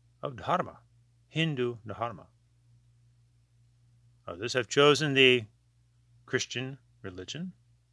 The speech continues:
and religion is the general term used. Islamic religion, Jewish religion,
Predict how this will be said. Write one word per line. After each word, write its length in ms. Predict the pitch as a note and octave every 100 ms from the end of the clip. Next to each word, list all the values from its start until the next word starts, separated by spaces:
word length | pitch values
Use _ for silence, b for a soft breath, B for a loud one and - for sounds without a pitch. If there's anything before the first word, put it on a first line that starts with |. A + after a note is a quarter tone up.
| -
and 80 | E3
religion 340 | F3+ G3 F3
is 140 | D#3 B2+
the 100 | A#2
general 360 | B2+ B2+ A2
term 340 | - A#2 G#2+ F#2+
used. 440 | D3 D#3+ A#2+ - _ _ _ _ _ _ _ _ _ A#2
Islamic 460 | - A2+ A2+ B2
religion, 400 | A2 A2+ A2+ B2+
Jewish 320 | A#2 A#2 A#2
religion, 460 | A2 G#2+ A2 B2+